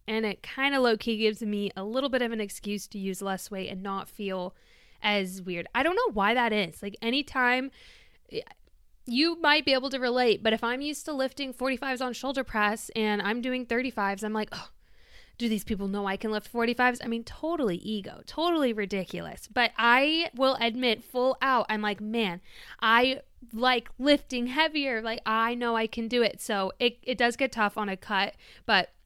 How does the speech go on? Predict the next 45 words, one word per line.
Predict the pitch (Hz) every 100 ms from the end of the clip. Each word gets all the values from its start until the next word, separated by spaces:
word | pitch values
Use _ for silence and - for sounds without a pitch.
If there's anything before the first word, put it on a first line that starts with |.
| _
it's | 311 -
still, | - 453 427
it's | 214 -
still | 359
fun. | 349 330 214
It's | -
for | 269 262 262
a | -
period | 240 - 269 262
of | 247
time. | - 240 202
Like, | 190 - - - - - -
you | 208 233
do | 247 254
not | 233
have | 233 240
to | 240
live | 233
in | 233
a | 220
cut | - 233
forever. | 240 220 208 214 208 - - -
You're | 208
not | 220 214
gonna | 220
live | 214
in | 233
a | 226
bulk | 196 190 220
forever. | - 196 175 175 185 220 - - -
And | 220 220 214 208 -
I | 165 214
hope | 220 220
that | 247
those | 262 269
things | - 247 -
can | 233
help | 208 208 -
you | 220 196
get | 208 190 -
through | - 190 208 202 202 -
a | 214 208
rough | 185 196 208 - - - - -
time | 233 220 214 214
or | - 196 185